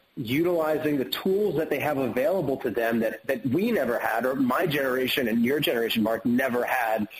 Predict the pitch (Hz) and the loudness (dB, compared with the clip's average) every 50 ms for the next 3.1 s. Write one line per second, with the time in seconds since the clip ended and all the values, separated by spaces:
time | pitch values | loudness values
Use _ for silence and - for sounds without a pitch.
0 | - - - 143 139 139 - - 135 - - - 214 240 214 175 - - - 127 | -20 -6 -2 -2 -2 0 0 0 -2 -2 -2 -2 -2 0 0 -2 -2 -2 -4 -4
1 | - - - - - - _ _ - - - - _ 147 151 147 - 170 165 156 | -4 -6 -8 -10 -10 -12 _ _ -20 -20 -20 -8 _ -2 -2 0 0 0 0 0
2 | 143 - - 196 151 127 135 131 - - - - - _ _ - 110 110 104 101 | 0 0 -2 -2 -2 -2 -2 -4 -8 -12 -16 -18 -20 _ _ -2 -2 0 0 0
3 | 98 | -2